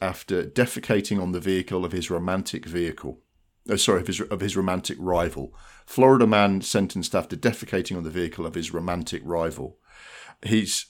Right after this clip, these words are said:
uh, apparently it's a, a dispute over a girl. This guy thought this other guy was trying to horn in on his girlfriend, or they were rivals for the, the affections of the same woman.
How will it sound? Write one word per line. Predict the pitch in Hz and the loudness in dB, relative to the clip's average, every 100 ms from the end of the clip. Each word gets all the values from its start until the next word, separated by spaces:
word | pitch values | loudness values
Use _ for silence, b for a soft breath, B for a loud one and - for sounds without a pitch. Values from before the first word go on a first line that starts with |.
| - | -2
uh, | 120 | 0
apparently | 110 - 135 131 104 104 | 0 6 8 8 6 2
it's | - 101 | 0 -2
a, | |
a | 85 92 | -2 -6
dispute | - 117 - 101 85 | -2 -2 0 0 0
over | 87 85 | 0 -2
a | 82 | 0
girl. | 110 104 101 95 | 4 4 4 2
This | - 87 | -2 -4
guy | - 87 | -2 -2
thought | 82 98 87 | -2 -2 -2
this | - | -2
other | 87 85 | -4 -2
guy | 87 | -2
was | 76 | -4
trying | - 85 | -6 -6
to | |
horn | 80 92 | -2 -2
in | 87 | -2
on | 82 | -4
his | 78 | -6
girlfriend, | - 104 95 - 98 90 85 | 0 0 2 0 0 0 -2
or | 80 | -2
they | 82 | -2
were | 80 | -2
rivals | 90 87 82 87 - | 0 0 0 -4 -4
for | 90 | -6
the, | 82 | -6
the | 76 80 | -6 -6
affections | - 101 - 82 76 | -4 -6 -6 -10 -10
of | |
the | 85 | -8
same | - 87 85 | -6 -4 -4
woman. | 90 90 85 | -4 -6 -8